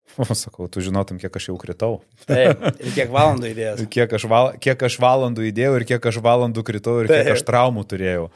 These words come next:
Speaker 2: O.
Speaker 1: Tai jau dabar, žinai, jau, kai jau šitas praėjo, viskas susigydžiau,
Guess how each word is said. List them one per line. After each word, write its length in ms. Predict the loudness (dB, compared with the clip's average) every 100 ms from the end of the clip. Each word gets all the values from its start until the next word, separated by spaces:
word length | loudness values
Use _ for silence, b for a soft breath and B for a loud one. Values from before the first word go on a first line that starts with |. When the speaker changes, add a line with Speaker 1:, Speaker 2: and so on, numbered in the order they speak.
| B
Speaker 2:
O. 160 | B 2 4 2
Speaker 1:
Tai 80 | 0
jau 160 | 0 0
dabar, 240 | 2 0
žinai, 300 | 0 -2 0
jau, 140 | -2 -4
kai 180 | -6 -4 -2 0
jau 160 | 0
šitas 380 | -2 -2 -2 -2
praėjo, 340 | 0 4 4 4
viskas 360 | 0 -2 -2 -2
susigydžiau, 720 | -2 -2 -2 -2 0 0